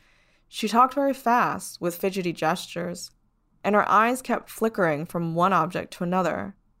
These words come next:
She said that her father had got back in touch about two years earlier, but I couldn't ask her any questions because there were so many people there,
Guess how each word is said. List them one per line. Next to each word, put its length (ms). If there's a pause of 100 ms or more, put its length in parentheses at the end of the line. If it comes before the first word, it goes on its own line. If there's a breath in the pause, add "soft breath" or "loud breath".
(420)
She 140
said 220
that 100
her 100
father 460
had 140
got 220
back 180
in 100
touch 440
about 220
two 140
years 260
earlier, 480 (500 soft breath)
but 120
I 100
couldn't 300
ask 280
her 60
any 100
questions 680
because 300
there 120
were 60
so 320
many 200
people 380
there, 320